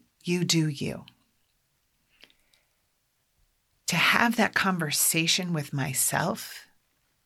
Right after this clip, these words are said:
of how I want to live my life and how I want to feel in my life, to say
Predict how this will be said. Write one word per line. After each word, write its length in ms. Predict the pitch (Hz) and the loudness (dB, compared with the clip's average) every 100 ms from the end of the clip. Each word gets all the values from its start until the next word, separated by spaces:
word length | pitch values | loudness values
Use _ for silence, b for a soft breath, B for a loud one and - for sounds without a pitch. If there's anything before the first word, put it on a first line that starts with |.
| _ _ _ _ _ _ | _ _ _ _ _ _
of 400 | - 170 165 - - _ _ _ _ _ _ _ _ _ _ _ _ _ _ _ | -2 0 -2 -8 -14 _ _ _ _ _ _ _ _ _ _ _ _ _ _ _
how 500 | - - 180 196 202 | -2 2 6 6 6
I 160 | 190 175 | 4 2
want 400 | 147 151 165 - | 2 2 2 0
to 100 | 180 | -2
live 240 | 156 160 | 0 0
my 180 | 160 147 | 2 2
life 280 | 143 147 156 | 2 2 2
and 100 | 143 | -4
how 200 | - 156 | -2 0
I 100 | 165 | 2
want 200 | 160 143 | 0 0
to 100 | 143 | -4
feel 960 | - - - - 165 156 175 208 233 233 _ _ _ - | -6 -20 -20 -4 2 6 6 6 4 -4 _ _ _ 2
in 180 | 214 202 | 6 8
my 180 | 196 196 | 6 4
life, 560 | 190 190 226 - - - b b b b b b | 4 4 4 -2 -16 -20 b b b b b b
to 260 | - 196 175 | 4 4 4
say 600 | - - 180 185 185 190 | 4 4 6 6 6 4